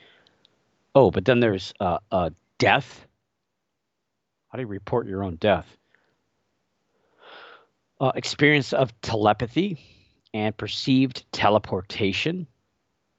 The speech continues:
And we also have the apparent abduction and unaccounted for pregnancy. I would be concerned about that.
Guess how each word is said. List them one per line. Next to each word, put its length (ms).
And 280
we 100
also 240
have 220
the 120
apparent 520
abduction 640
and 200
unaccounted 580
for 420
pregnancy. 800
I 120
would 160
be 120
concerned 480
about 260
that. 360